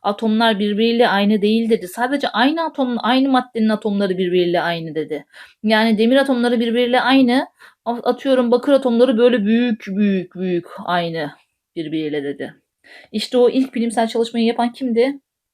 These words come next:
Bakın şıklara. Dalton. Hatırlayalım hazır gelmişken. Thomson ne demişti? Thomson'ın o meşhur şeyi,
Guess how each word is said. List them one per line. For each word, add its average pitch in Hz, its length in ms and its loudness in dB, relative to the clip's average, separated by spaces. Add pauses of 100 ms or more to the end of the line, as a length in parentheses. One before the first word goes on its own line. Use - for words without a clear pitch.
(520)
Bakın 214 240 -4
şıklara. 208 540 -2 (1300)
Dalton. 208 840 -6 (1700)
Hatırlayalım 208 640 0
hazır 175 380 -10
gelmişken. 180 680 -6 (400)
Thomson 214 440 -4
ne 220 100 -2
demişti? 220 600 -4 (680)
Thomson'ın 180 400 -8
o 180 100 -2
meşhur 185 280 -4
şeyi, 190 600 -4